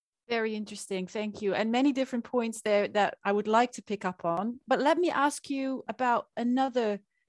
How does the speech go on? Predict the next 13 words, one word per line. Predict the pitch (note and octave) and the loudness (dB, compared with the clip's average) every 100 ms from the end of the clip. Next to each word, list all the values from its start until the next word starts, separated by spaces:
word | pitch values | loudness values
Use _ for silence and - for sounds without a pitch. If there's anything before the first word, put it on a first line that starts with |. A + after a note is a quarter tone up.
| _ | _
issue | B3+ B3 - G#3 | -4 -4 -2 0
that | G3 G3+ | 0 0
you | G#3+ | -4
mentioned | G#3+ G#3+ - G3+ F#3+ | -2 -4 -6 -8 -4
last | A3+ D4 - | -2 -2 -2
week, | F#3 D#3 | -6 -4
actually, | D#3 - G3 F#3+ | -8 -8 -6 -4
in | F#3+ | -4
the | F3+ | -6
presentation | - G#3 F#3+ F#3+ G#3 G3+ G3 | -8 -8 -8 -6 -6 -4 -8
of | F#3+ | -6
your | F#3+ | -6
report | F#3 - G3 F3+ | -6 -4 -4 -4